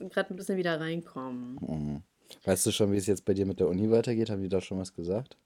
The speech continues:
Speaker 1: Ja, die Uni läuft doch schon die ganze Zeit.
Speaker 2: Ja, ach, aber über Dings, das Online-Seminar und so
Speaker 1: Ja,
Speaker 2: Quatsch, ne?
Speaker 1: aber voll hässlich so, weil ich hab ja halt, also ich hab eine Live-Schaltung,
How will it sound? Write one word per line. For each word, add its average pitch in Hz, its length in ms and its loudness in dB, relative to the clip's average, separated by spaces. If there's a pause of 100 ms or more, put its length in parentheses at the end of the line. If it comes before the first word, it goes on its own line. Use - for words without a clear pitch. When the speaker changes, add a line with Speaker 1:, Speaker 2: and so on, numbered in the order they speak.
(440)
Speaker 1:
Ja, 190 100 -4
die 190 140 -2
Uni 208 180 4
läuft 208 220 4
doch 349 60 0
schon 233 160 2
die 196 80 0
ganze 180 280 -4
Zeit. 175 420 -4 (1200)
Speaker 2:
Ja, 87 300 0
ach, - 180 -4
aber 92 220 2
über 90 220 0
Dings, 95 320 -4
das 80 140 -8
Online-Seminar 98 680 -4
und 78 60 -10
so 190 60 -2
Speaker 1:
Ja, 180 360 2
Speaker 2:
Quatsch, 175 240 -6
ne? 190 80 2
Speaker 1:
aber 214 160 12
voll 254 220 8
hässlich 269 400 4
so, 220 120 6
weil 196 140 6
ich 202 120 0
hab 226 120 0
ja 214 300 4
halt, 208 240 0
also 196 180 2
ich 202 100 0
hab 226 200 0
eine 233 240 8
Live-Schaltung, 285 1120 4